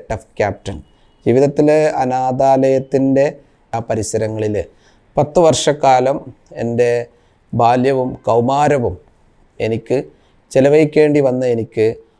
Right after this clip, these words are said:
ആ അനാഥാലയം തരുന്ന കുറേ പാഠങ്ങളും കുറേ അനുഭവങ്ങളുമുണ്ട്. അത്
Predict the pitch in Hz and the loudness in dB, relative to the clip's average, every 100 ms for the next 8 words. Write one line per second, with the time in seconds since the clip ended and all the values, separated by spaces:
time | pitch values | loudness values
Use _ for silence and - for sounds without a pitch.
0 | _ - 143 156 139 147 160 180 175 185 | _ -8 -2 0 2 2 4 4 4 4
1 | 190 190 185 165 156 147 143 143 131 131 | 4 2 0 0 0 0 -4 -2 0 2
2 | 127 127 117 113 - 110 110 123 143 127 | 2 0 -2 -8 -2 2 4 2 0 -2
3 | 113 90 85 _ _ - 107 107 107 104 | -2 -4 -8 _ _ -8 -4 0 0 -2
4 | 101 107 113 117 127 117 107 92 85 - | -4 -6 -6 -6 -4 -2 -2 -4 -6 -14
5 | - _ 113 143 - | -18 _ 0 0 0